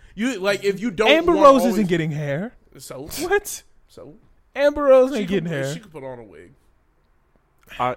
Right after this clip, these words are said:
Speaker 3: she should have did, like, a neck tattoo for that one.
Speaker 2: I could see neck. I could see
Speaker 3: Yeah,
Speaker 2: the neck
Speaker 3: but the
Speaker 2: tattoo,
Speaker 3: forehead.
Speaker 2: the arm tattoo, even a hand anywhere. Forehead.
Speaker 1: But, like,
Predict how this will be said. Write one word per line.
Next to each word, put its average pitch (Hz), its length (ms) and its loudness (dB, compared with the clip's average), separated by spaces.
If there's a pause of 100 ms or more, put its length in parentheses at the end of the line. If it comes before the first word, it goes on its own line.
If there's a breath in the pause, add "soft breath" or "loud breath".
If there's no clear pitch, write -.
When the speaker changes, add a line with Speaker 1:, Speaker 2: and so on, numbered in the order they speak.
(120)
Speaker 3:
she 147 180 -14
should 123 200 -12
have 90 100 -12
did, 87 120 -12
like, 73 180 -16
a 73 80 -16
neck 78 360 -16
tattoo 76 480 -20
for - 60 -20
that 73 200 -20
one. 69 180 -20 (500)
Speaker 2:
I 160 100 -6
could 208 140 -6
see 156 160 -10
neck. 92 360 -16 (160)
I 160 100 -10
could 160 120 -10
see 156 100 -10
Speaker 3:
Yeah, 127 100 -8
Speaker 2:
the 117 60 -10
neck 107 200 -12
Speaker 3:
but 120 120 -10
the 110 60 -10
Speaker 2:
tattoo, 117 380 -8
Speaker 3:
forehead. 104 560 -12
Speaker 2:
the 117 180 -12
arm 123 360 -4
tattoo, 117 720 -8
even 285 260 -10
a 359 80 -12
hand 302 540 -6
anywhere. 285 640 -4 (440 soft breath)
Forehead. 254 840 4
Speaker 1:
But, 156 160 -10
like, 143 220 -12